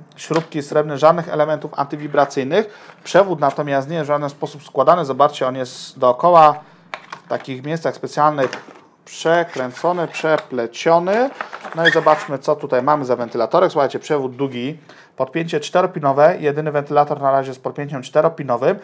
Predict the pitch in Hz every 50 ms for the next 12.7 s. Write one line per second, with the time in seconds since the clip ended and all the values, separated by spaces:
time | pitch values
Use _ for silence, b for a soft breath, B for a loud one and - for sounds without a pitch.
0 | B B B B B _ _ _ - - 131 139 196 226 220 190 170 - - 247
1 | 240 233 233 202 139 123 110 - 175 185 156 - 135 127 151 156 170 160 - -
2 | 208 180 175 175 175 170 170 175 160 160 160 156 156 151 151 - 143 123 120 117
3 | 120 123 120 139 160 160 143 120 113 110 110 110 117 B B B B B B B
4 | B B B B B B _ _ _ _ _ _ 180 202 226 247 254 - _ _
5 | _ _ _ _ _ - 139 131 - 117 110 110 - - 190 - 196 170 160 156
6 | 151 151 - - - 147 139 139 135 131 131 131 131 127 127 - - 147 135 156
7 | 170 170 165 165 156 160 160 156 160 - 147 - 151 143 139 135 135 - 147 151
8 | 147 135 139 131 - 127 120 123 127 - - - 123 120 117 117 117 113 - -
9 | - - 143 139 131 123 - 117 110 143 156 160 - - 147 135 135 143 147 151
10 | 147 - 147 135 127 127 127 131 139 143 143 - - 127 123 123 - 131 - -
11 | 135 135 135 - 127 123 123 B B B _ _ _ - - - - - 143 -
12 | - 143 135 131 127 - 131 127 127 131 - - 123